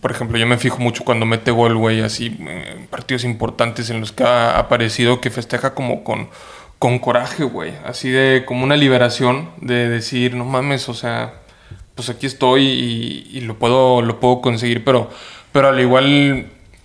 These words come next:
pues tú ves al final de los partidos y, y, y cómo disfrutan, güey, en, en el vestidor, cómo cantan, o sea, lo están disfrutando y, y también eso es muy diferente, güey, porque cuando,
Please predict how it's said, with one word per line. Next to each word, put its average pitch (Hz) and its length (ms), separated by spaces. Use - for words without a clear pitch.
pues 131 140
tú 131 120
ves 127 160
al 127 100
final 120 240
de 123 60
los 120 140
partidos 123 460
y, - 80
y, 127 260
y 127 40
cómo 123 280
disfrutan, 117 580
güey, 113 540
en, 117 300
en 117 120
el 120 120
vestidor, 113 500
cómo 117 280
cantan, 120 500
o 117 60
sea, 123 100
lo 123 60
están 123 220
disfrutando 123 540
y, 117 140
y 123 100
también 131 280
eso 151 100
es 151 60
muy 143 140
diferente, 127 500
güey, 120 200
porque 113 520
cuando, 117 800